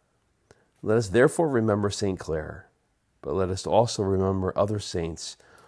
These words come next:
who remind us of the importance of turning our gaze to the things of heaven, as did Saint Edith Stein,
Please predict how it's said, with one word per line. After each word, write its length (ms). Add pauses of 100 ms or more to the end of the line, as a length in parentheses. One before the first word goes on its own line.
(180)
who 120
remind 460
us 160
of 80
the 120
importance 500
of 120
turning 400
our 100
gaze 800
to 100
the 100
things 400
of 100
heaven, 440 (800)
as 220
did 200
Saint 360
Edith 280
Stein, 560